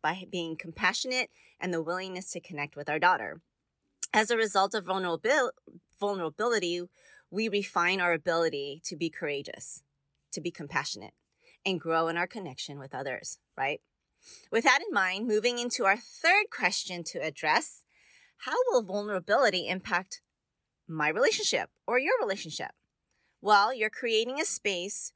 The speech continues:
where you're okay to share some deep emotions, thoughts, and feelings,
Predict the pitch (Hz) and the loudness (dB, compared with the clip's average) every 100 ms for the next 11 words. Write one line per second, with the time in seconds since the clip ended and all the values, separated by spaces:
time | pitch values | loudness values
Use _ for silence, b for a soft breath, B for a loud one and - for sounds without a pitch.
0 | - 196 190 185 196 247 - 214 170 160 | -2 0 0 0 0 0 -2 -2 0 0
1 | 180 233 - 175 170 180 170 160 196 214 | -4 -2 0 2 0 0 -6 -10 -12 -10
2 | 240 196 185 - 110 95 139 - _ _ | -8 -6 -4 -4 -6 -10 -12 -14 _ _
3 | - 170 - - 190 - 185 95 - - | 2 2 0 -10 -12 -12 -12 -12 -14 -16